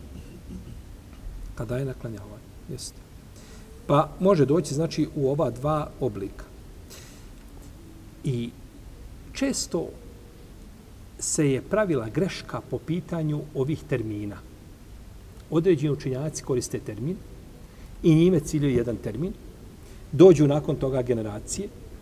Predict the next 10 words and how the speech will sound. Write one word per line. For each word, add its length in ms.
taj 280
termin 360
isti 400
upotrebe 680
za 120
drugo 340
značenje 540
i 100
onda 360
sude 760